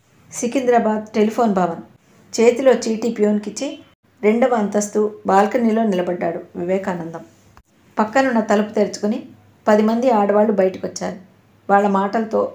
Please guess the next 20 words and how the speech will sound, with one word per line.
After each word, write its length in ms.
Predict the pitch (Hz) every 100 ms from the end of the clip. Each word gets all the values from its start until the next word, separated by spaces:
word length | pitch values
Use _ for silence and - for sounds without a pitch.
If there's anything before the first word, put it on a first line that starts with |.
| 190
నవ్వులతో 520 | 185 208 202 202 196 190 _ 196
అంతా 240 | 208 254
నిండిపోయింది. 600 | 214 196 - 190 175 170 - _ _ _ -
మరు 160 | 196 202
క్షణంలో 600 | 202 208 202 214 208 202 - 185
లోపలికెళ్లిన 600 | 196 202 240 220 202 196
ప్యూన్ 300 | 202 208 202
బయటకొచ్చి, 640 | 180 180 - 196 277 320 - _ _ -
"సుమిత్రాదేవి 600 | - 233 247 285 240 214
గారు" 320 | 202 185 170 - -
అని 80 | 185
పిలిచాడు. 420 | 185 180 180 175 - _ _ _ _ -
వెళుతున్న 360 | 208 233 269 247
ఆడవాళ్లలో 640 | 202 202 208 202 190 180
ఒక 180 | 180 185
ఆమె 260 | 185 185 185 -
వెనక్కు 280 | 190 226 226
తిరిగింది. 420 | 185 170 160 - - _ _ _ -
ఎర్రని 320 | 196 202 247 233
అంచున్న 560 | 196 190 208 190 185